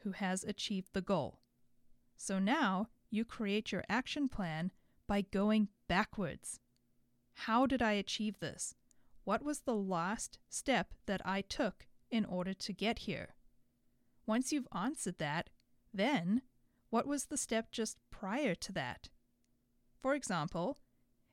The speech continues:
if you want to create a niche position for yourself within the veterinary field,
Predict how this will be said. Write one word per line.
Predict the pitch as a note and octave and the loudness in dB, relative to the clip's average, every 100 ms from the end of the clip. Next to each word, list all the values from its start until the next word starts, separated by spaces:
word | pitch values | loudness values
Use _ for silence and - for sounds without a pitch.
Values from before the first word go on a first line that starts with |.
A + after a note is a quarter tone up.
| - | -2
if | A3+ - | -2 0
you | C#4 | 0
want | D#4 C#4+ | 2 2
to | C4+ | 0
create | C4 - G3 F3+ G3 - | -6 -4 0 0 -2 -2
a | F#3+ | -2
niche | F3+ G#3 B3+ - - | 0 2 0 -2 -4
position | C4+ G3 G3 G3+ F#3+ | -2 0 0 -2 -2
for | - F#3 | -2 0
yourself | G#3 A3 E3 F3 - | 0 0 0 -2 -4
within | F#3+ - F#3+ | -6 0 2
the | G#3+ | 4
veterinary | F#3+ D3+ F#3 F3 F3+ | 2 0 0 0 -2
field, | - B3 D3+ C#3 F3+ | 0 2 2 2 -2